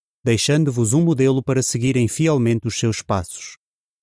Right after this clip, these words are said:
Somos muito gratos a Jeová por ele ter enviado o seu amado Filho para nos ensinar a verdade. Sem dúvida,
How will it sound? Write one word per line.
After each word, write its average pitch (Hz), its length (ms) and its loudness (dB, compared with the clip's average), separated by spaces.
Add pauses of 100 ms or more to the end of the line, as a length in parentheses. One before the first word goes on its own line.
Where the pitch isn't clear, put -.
(260)
Somos 151 300 2
muito 143 240 0
gratos 143 320 0
a 135 60 0
Jeová 120 360 0
por 127 140 -4
ele 127 120 2
ter 139 160 -2
enviado 123 460 0
o 107 40 0
seu 160 260 2
amado 131 320 0
Filho 117 420 -2
para 127 220 0
nos 131 160 0
ensinar 120 420 0
a 110 60 0
verdade. 101 400 -2 (800)
Sem 120 260 2
dúvida, 143 480 2